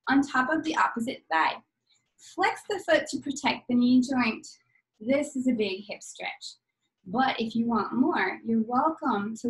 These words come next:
lean the torso forwards, and I guarantee you, you'll feel it in this hip right here. Now, we're going to also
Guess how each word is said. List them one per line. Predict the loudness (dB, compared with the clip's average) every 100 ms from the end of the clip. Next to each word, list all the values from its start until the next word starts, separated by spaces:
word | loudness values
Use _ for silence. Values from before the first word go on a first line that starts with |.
| -2
lean | 0 0 -2
the | -4
torso | -8 -10 -8 -10 -12 -10
forwards, | -8 -6 -8 -8
and | -6
I | -6 -6 -8
guarantee | -4 -4 -6 -6
you, | -6 -8
you'll | -14 _ _
feel | -12 -10
it | -10 -4
in | -4
this | -4 -10
hip | -16 -18
right | -18 -18
here. | -20 -20 _ _ _ _ _ _ -2
Now, | 2 2 0 -6
we're | -4 -2 0
going | 0 0
to | 0
also | -2 -2 -4